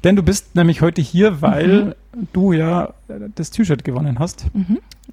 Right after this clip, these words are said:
Speaker 2: Und ich bin
Speaker 1: Das
Speaker 2: hier, um euren Wunsch nach einer weiblichen Stimme im Podcast zu erfüllen.
Speaker 1: Ja, genau. <laughs> Endlich Folge elf haben wir's geschafft. <laughs> Ähm, um quasi anzufangen, magst du dich kurz vorstellen? Also eine kurze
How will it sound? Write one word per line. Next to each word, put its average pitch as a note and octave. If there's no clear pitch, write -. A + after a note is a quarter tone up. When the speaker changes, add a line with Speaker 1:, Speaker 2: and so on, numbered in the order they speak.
Speaker 2:
Und G#3
ich A3
bin A3
Speaker 1:
Das A3
Speaker 2:
hier, A#3+
um G#3
euren G3+
Wunsch A3
nach G3+
einer F#3+
weiblichen F#3+
Stimme G#3+
im F#3+
Podcast -
zu F#3
erfüllen. E3+
Speaker 1:
Ja, C#3
genau. C#3
<laughs> -
Endlich G#3+
Folge F#3
elf G3+
haben F3
wir's F#3
geschafft. -
<laughs> -
Ähm, D#3+
um G3+
quasi E3
anzufangen, F3
magst F3
du F#3+
dich E3+
kurz E3
vorstellen? D3+
Also C3+
eine C3
kurze C3